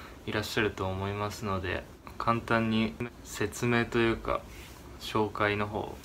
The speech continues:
していこうかなって思います。はい、まず、はい、名前はかんちゃんというね、多分ここら辺に名前出てると思うんですけど、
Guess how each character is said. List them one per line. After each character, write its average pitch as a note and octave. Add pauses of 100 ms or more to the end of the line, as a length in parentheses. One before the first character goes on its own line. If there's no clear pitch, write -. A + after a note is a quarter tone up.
し -
て A#2
い -
こ G2+
う G2
か G2
な G2
っ -
て - (280)
思 G#2
い G2+
ま F#2+
す。 - (560)
は A#2
い、 A2+
ま A#2
ず、 A2 (420)
は A2+
い、 G2+
名 G#2
前 A#2+
は A#2+
か C#3
ん B2
ち G#2+
ゃ F#2+
ん F#2
と G2
い G2
う G2+
ね、 G#2 (640)
多 A#2+
分 G2+
こ F#2+
こ G#2+
ら G#2+
辺 G#2+
に G#2 (880)
名 G#2+
前 A2
出 A2
て G#2+
る F#2+
と F#2+
思 F#2+
う -
ん -
で -
す -
け F#2+
ど、 F#2+